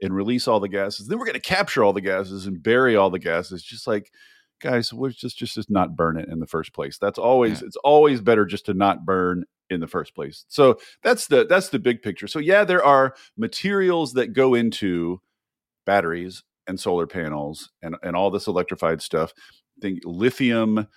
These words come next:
Speaker 1: nickel, copper, things like this, where if we transition the whole economy to an electrified economy, yes, we are going to spike demand for those materials. And right now, there's not enough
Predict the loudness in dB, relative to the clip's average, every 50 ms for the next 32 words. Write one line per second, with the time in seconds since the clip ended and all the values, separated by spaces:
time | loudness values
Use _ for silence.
0 | _ _ _ -14 -10 -8 -4 -2 -2 -2 0 0 2 2 4 4 2 2 0 -2
1 | -8 -20 _ -14 -6 0 0 0 0 2 2 2 2 2 0 -2 -6 _ -6 -4
2 | -4 -4 -4 -4 -6 -6 -6 -6 -6 -6 -6 -8 -12 -14 -18 -20 _ _ _ _
3 | 2 4 6 6 6 6 4 2 0 -2 -4 -4 -4 -6 -4 -4 -4 -4 -6 -6
4 | -6 -4 -4 -4 -2 -2 -2 -2 -2 -2 -4 -4 -4 -4 -4 -4 -4 -8 -8 -12
5 | -8 -8 -6 -6 -6 -8 -8 -10 -12 -12 -12 -12 -10 -6 -4 -4 -4 -2 -4 -4
6 | -4 -6 -4 0 0 0 0 0 -2 -2 -2 0 0 0 0 -2 -4 -4 _ _
7 | _ _ _ _ _ 0 2 2 2 2 -2 -4 -2 0 0 0 -2 -2 -4 -6
8 | -8 -10 -10 -12 -8 0 2 2 2 0 -4 -14 -10 -6 -2 -2 -2 -2 -4 -6
9 | -12 -16 _ -20 _ _ _ _ _ -14 -12 -4 2 4 6 8 8 6 6 4
10 | 0 -2 -2 -2 0 0 0 0 0 -2 -4 -6 -8 -12 _ -20 -20 -14 -6 -4
11 | -2 0 4 4 6 4 4 2 2 2 4 4 4 4 4 4 4 4 4 2
12 | 0 _ _ _ _ _ _ _ _ _ _ _ _ _ _ _ _ _ _ _
13 | _ _ _ -4 -2 -2 -2 0 2 4 4 4 4 2 2 2 2 0 -2 -16